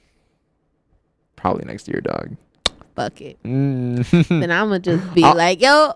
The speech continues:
Speaker 1: I'll message you. I'll message you, like, when I'm about to, and then you can let me know when I can
Speaker 2: That's
Speaker 1: shout out.
Speaker 2: perfect. That's perfect.
Speaker 1: Bet?
Speaker 2: Mm-hmm.
Speaker 1: Bet. Then let 'em know where they can find you then.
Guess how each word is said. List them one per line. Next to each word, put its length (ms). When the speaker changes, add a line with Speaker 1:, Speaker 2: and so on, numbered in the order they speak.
Speaker 1:
I'll 120
message 400
you. 260
I'll 140
message 320
you, 440
like, 160
when 180
I'm 180
about 300
to, 220
and 100
then 80
you 80
can 100
let 120
me 60
know 180
when 120
I 60
can 140
Speaker 2:
That's 220
Speaker 1:
shout 80
out. 40
Speaker 2:
perfect. 340
That's 200
perfect. 420
Speaker 1:
Bet? 320
Speaker 2:
Mm-hmm. 140
Speaker 1:
Bet. 420
Then 240
let 100
'em 80
know 80
where 80
they 100
can 120
find 240
you 40
then. 180